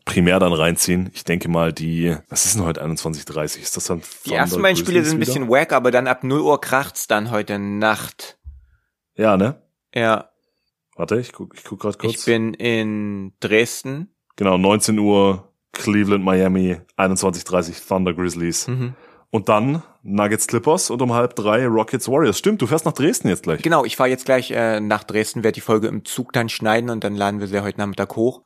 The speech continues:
Speaker 2: Heute Abend ist dann Dresden Titans Game, Saisonabschluss, jährliche Tradition, dass wir da am Start sind. Äh, neunzehn dreißig, das heißt, wir verpassen sogar das erste, äh, Game direkt heute Abend. Und dann guck ich, dass ich irgendwie durchhalte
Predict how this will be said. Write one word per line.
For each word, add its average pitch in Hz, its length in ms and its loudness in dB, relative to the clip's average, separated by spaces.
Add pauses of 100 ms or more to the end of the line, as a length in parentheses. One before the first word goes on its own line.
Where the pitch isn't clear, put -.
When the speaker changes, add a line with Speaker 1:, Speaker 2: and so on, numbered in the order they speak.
Speaker 2:
Heute 110 180 2
Abend 110 180 2
ist 113 140 -2
dann 110 120 2
Dresden 113 600 0
Titans 139 880 -2
Game, 135 300 4
Saisonabschluss, 127 800 0
jährliche 120 340 2
Tradition, 127 480 -4
dass 117 160 -10
wir 120 80 0
da 117 120 4
am 117 100 -6
Start 117 440 2
sind. 127 400 -2 (560)
Äh, 110 220 2
neunzehn 110 400 -2
dreißig, 107 300 2
das 113 80 -2
heißt, - 100 -10
wir 110 60 -6
verpassen 113 360 -4
sogar 104 220 4
das 95 120 -4
erste, 104 520 -2 (180)
äh, 110 140 -2
Game 110 340 0
direkt 110 540 -2 (420)
heute 120 280 0
Abend. 127 340 0 (120)
Und 113 120 -4
dann 107 100 -2
guck 117 160 -4
ich, - 40 -6
dass 113 140 0
ich - 60 -4
irgendwie 113 220 2
durchhalte 110 580 2